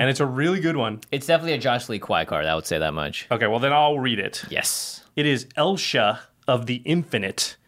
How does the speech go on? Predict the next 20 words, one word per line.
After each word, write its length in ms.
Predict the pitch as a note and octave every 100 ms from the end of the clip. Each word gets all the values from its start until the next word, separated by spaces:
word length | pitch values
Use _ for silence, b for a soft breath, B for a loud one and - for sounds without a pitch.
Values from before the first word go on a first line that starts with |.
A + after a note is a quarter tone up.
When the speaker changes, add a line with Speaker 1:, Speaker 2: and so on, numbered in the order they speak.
| -
Speaker 2:
Wah. 420 | A#3 A#4+ C#3 - - - _ _ _
Speaker 1:
It 120 | D3
is 200 | C#3+ -
two 600 | - - G3+ A#3 C4 B3+ - _
blue, 540 | C3 C#3+ E3 F3+ G3+ -
red, 440 | C3+ C3 C#3+ D3+ -
and 260 | B2+ B2+ G#2+
white, 300 | A2 G#2+ -
so 140 | A2+
five 280 | G#2 A#2+ B2+
mana 220 | C#3 C3+
total 300 | - A#2+ A2+
for 180 | - A2+
a 60 | G2+
three 280 | D3 F#3
three 400 | F#3+ - D#3 E3+
legendary 440 | C#3+ A2+ A2+ C#3+ F3
creature, 440 | C#3+ B2 D3 D3+ C#3
Jin 380 | A2+ C3 E3 E3
Monk. 500 | A#2 A#2 A2 - -